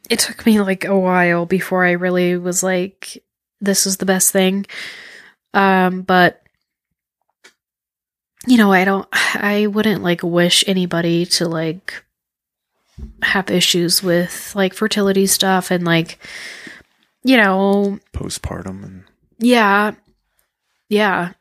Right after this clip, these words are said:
Speaker 1: And, like, not, you know, like, I wouldn't want anybody to, like, deal with that. But, um,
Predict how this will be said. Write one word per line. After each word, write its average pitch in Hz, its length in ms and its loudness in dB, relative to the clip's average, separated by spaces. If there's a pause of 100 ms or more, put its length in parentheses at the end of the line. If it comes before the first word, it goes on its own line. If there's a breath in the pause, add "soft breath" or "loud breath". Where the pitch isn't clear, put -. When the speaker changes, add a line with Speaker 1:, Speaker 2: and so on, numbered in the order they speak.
Speaker 1:
And, 214 220 -2
like, 196 280 -4
not, 196 320 -8 (960 loud breath)
you 262 80 -2
know, 254 100 4
like, 240 180 2
I 240 40 4
wouldn't 233 220 4
want 202 140 2
anybody 185 340 2
to, 175 200 -4
like, 156 460 -4 (540)
deal 160 260 -4
with 160 180 -4
that. 175 380 -2 (100)
But, 180 380 2 (460)
um, 165 680 0